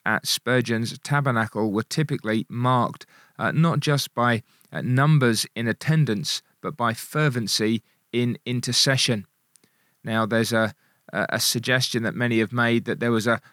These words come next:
a so-called engine room, uh, that there was a place where the people were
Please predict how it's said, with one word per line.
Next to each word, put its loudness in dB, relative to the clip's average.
a -8
so-called 0
engine 4
room, 2
uh, 0
that -10
there 2
was 0
a -6
place 0
where 2
the -4
people -2
were 0